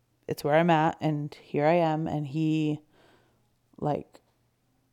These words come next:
it's because of him and it's for him. Mm-hmm. And I think that, I think too that the devil would like to,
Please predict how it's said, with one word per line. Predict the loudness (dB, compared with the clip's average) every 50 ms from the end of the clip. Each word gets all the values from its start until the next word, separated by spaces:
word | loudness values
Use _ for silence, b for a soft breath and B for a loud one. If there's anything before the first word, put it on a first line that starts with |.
| _ -12
it's | -12 -12 -10
because | -10 -8 -2 2 2 2 2
of | 2 0
him | 0 -2 -2 -2 -2
and | -2 -2
it's | -4 -4 -4 -6
for | 0 2 2 2 2
him. | 0 -4 -6 -6 -6 -10 -12 -12 _ _ _ _
Mm-hmm. | _ -20 _ _ -20 -20 -20 b b b b b b b b b _ _ -4
And | -2 0
I | 0 0
think | -2 -2 -2 -2 -2 -4 -8 _
that, | -2 -2 0 2 2 2 0 0 -4 -16 _ _ _ _ _ _ _ _ _ _ _ _ _ _ _ _ _ _ _ -8
I | -4
think | -2 -2 -2 -2 -2
too | 0 2 4 4 4 4
that | 4 2 0 0
the | -2 -2
devil | 2 2 2 2 4 4 2 4 4 2 2 0
would | 0 -2 -2 0 2
like | 2 2 2 0 -4 -12
to, | -14 -8 -2 0 0 0 0 -2 -4 -4 -6